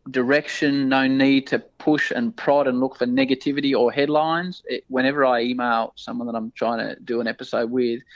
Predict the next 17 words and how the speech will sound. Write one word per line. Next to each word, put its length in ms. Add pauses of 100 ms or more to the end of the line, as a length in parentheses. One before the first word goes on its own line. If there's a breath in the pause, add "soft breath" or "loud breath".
(340 loud breath)
I, 140
I 220
explain 460
all 120
that, 120
and 100
I'm 100
like, 140
"This 120
is 80
not 140
about 220
controversy 540
or 60
headlines. 540 (100)
Just 260
imagine 520